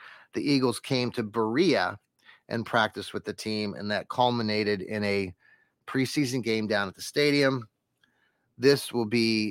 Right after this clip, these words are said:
in Philadelphia. The team will practice mutually together. The game will be played Thursday night.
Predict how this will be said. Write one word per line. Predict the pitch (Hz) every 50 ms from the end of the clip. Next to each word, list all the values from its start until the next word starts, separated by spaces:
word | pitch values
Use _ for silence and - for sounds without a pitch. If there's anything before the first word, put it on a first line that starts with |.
| -
in | - 113 98 90
Philadelphia. | - - 117 104 104 104 120 131 135 127 - - 127 127 123
The | 104 107
team | - - 120 113 110
will | 110 101
practice | 95 - 120 110 107 101 - - 104 92 - - - - - _ _ _ _ _ _ -
mutually | 117 117 123 - - 123 113 110 110 110
together. | - - 101 98 131 139 147 143 143 139 135 131 123 - _ _ _ _ _ _ _ _ _ _ _ _ _ _ _ _ _ _ _ _ _ _ _ _ _ _ _ _ _ _ _ _ _ _ _ _ -
The | 120 113 120
game | 110 107 131 131 135 135 135 131
will | 123 110
be | 113 113 107 - - _ _ _ _ _
played | - 127 131 147 135 127 117 -
Thursday | - 127 127 127 117 - 120 110
night. | 110 117 120 123 123 120 117 -